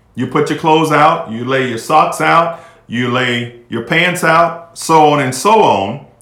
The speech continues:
and you know what you're gonna put on. Or you wait till the last minute and just throw your clothes on and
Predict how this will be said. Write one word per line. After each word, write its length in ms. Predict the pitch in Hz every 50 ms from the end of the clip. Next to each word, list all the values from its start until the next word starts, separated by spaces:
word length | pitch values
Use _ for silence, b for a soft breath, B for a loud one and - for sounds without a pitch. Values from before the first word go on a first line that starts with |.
| -
and 140 | - 139 135
you 80 | 160 175
know 160 | 170 147 135
what 180 | 131 135 135
you're 120 | - 143 -
gonna 200 | 123 123 - -
put 140 | - 143 151
on. 340 | 175 - - - 98 - -
Or 260 | 190 233 240 - 120
you 140 | 120 131 131
wait 180 | 131 139 135 -
till 140 | - 135 113
the 80 | 120
last 340 | 120 123 123 120 117 117 -
minute 400 | 170 196 170 123 113 - - b b b b b b b
and 160 | - 139 127 123
just 240 | 139 131 127 -
throw 240 | - 151 202 220 208
your 140 | 185 165 -
clothes 320 | - 147 127 120 120 107
on 420 | 113 107 107 107 107 104 - - - -
and 360 | 127 123 110 101 101 104